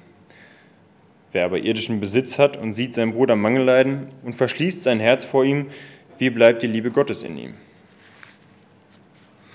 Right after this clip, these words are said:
„Wundert euch nicht, Brüder, wenn euch die Welt hasst.“ Ja, die Geschichte ist voll von Geschwistern, die für ihren Glauben gelitten haben, die den Hass der Welt zu spüren bekommen haben.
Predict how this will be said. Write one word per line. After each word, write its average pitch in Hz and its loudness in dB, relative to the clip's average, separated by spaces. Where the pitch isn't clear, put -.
„Wundert 214 10
euch 151 6
nicht, 170 2
Brüder, 151 2
wenn 123 0
euch 120 0
die 110 -8
Welt 117 0
hasst.“ - -4
Ja, 120 -4
die 107 -6
Geschichte 131 -6
ist 113 -6
voll 135 2
von 101 -6
Geschwistern, 110 -2
die 101 -4
für 104 -8
ihren 107 -6
Glauben 110 0
gelitten 107 -6
haben, 82 -6
die 113 -4
den 104 -4
Hass - -4
der 107 -4
Welt 107 -2
zu - -12
spüren 123 0
bekommen 82 -10
haben. 78 -10